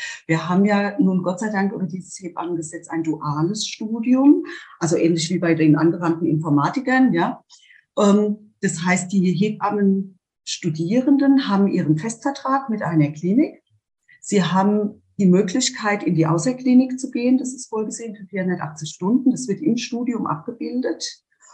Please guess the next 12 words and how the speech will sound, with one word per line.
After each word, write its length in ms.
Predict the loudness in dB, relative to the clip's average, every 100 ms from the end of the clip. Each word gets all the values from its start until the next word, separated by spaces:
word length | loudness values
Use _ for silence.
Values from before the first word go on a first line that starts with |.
| -20 -4 4
Und 220 | 6 6
sie 160 | 2
haben, 500 | 0 0 4 4 4 0
ähm, 300 | 0 0 -2
sie, 380 | -4 0 0 0 -6
sie 260 | -14 -20 _
lernen 440 | -2 0 2 4 4
nicht 160 | 4
mehr 160 | 2 -2
quasi 260 | -2 -2 0
ein 300 | 2 2 2
Buch 340 | 6 6 6